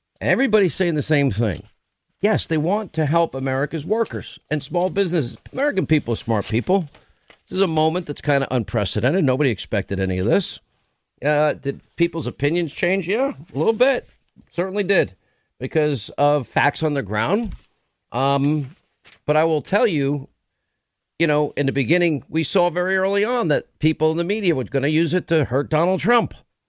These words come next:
A Trump virus. If you're feeling awful, you know who to blame. Hey, Ben Smith, that was your newspaper over at the New York Times. When are you gonna write an article about that?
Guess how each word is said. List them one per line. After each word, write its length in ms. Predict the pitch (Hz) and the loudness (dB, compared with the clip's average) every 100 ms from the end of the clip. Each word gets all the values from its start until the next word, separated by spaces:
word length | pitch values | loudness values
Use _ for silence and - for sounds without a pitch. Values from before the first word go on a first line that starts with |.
| _ _ _ _ _ _ - | _ _ _ _ _ _ -8
A 160 | 113 | -8
Trump 340 | - 202 214 - | -4 0 0 0
virus. 580 | - 190 160 107 - - _ | 2 4 4 0 -6 -14 _
If 140 | 104 | -2
you're 100 | 143 | 0
feeling 340 | 131 220 240 233 | 2 4 4 4
awful, 500 | 240 127 185 165 139 _ _ _ - | 2 2 -2 -2 -6 _ _ _ -6
you 140 | 165 | -2
know 160 | 220 220 | 2 4
who 100 | 226 | 4
to 80 | 226 | 2
blame. 460 | 226 214 131 95 _ _ _ _ _ - | 2 2 0 -4 _ _ _ _ _ -4
Hey, 100 | 180 | 0
Ben 240 | 170 196 | 2 0
Smith, 280 | - 196 156 | 0 0 0
that 120 | 160 | 0
was 140 | 151 123 | 0 2
your 120 | 170 | 2
newspaper 680 | 143 117 - 98 - - - | 2 0 0 -2 -2 -10 -2
over 220 | 139 139 | 0 2
at 80 | 117 | 0
the 80 | 117 | 0
New 80 | 123 | 2
York 240 | 120 110 | 2 2
Times. 460 | 117 90 - - - _ _ _ _ _ | 2 2 -2 -10 -14 _ _ _ _ _
When 140 | 175 | -2
are 40 | 190 | 2
you 60 | |
gonna 80 | 175 | 4
write 160 | 170 156 | 4 4
an 80 | |
article 360 | 151 160 151 135 | 2 0 2 0
about 260 | 117 127 92 | 4 2 4
that? 300 | 151 117 | 2 2